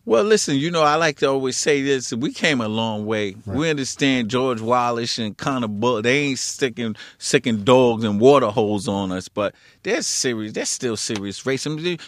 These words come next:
Speaker 1: You know, like, Bratton to go on T V right now, tomorrow, and says, "The N Y P D is, um, diverse as it's ever been. The minorities are the majority."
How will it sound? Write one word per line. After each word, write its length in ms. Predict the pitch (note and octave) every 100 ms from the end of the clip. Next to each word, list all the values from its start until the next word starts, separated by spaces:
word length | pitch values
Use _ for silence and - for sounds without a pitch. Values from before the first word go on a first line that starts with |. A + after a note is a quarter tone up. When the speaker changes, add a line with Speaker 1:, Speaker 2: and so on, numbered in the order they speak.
| -
Speaker 1:
You 160 | F#3+
know, 220 | F#3 E3 D3
like, 400 | C3+ B2 _ _
Bratton 420 | G#2 G2 F3+ G#3+ F3
to 80 |
go 300 | D3+ D#3 D#3
on 100 | C#3
T 240 | A#2 - D3+
V 140 | C3+
right 260 | B2 B2+ B2+
now, 280 | B2 A#2 G#2+
tomorrow, 560 | - A#2+ A#2+ A2 G#2+
and 100 | G2+
says, 320 | - A2 G#2 - _ _ _ _
"The 100 | A2+
N 160 | E3 G3+
Y 160 | F#3
P 240 | F3+ G#3 F#3
D 520 | G3 G3 F#3+ F3+ -
is, 260 | C3 A#2+ A#2+
um, 480 | A#2 C3+ C3+ A2+ A2 _ _ A2+
diverse 560 | C#3 C3+ G#2+ F#3 F3+
as 160 | D#3 C3
it's 120 | B2+
ever 220 | D#3+ D#3
been. 280 | F3 F3+ D#3
The 40 |
minorities 720 | A#2+ A#2 B2 E3 F3+ F3 E3
are 100 | D#3+
the 80 | C#3+
majority." 540 | D3 C#3+ F3 G3+ C3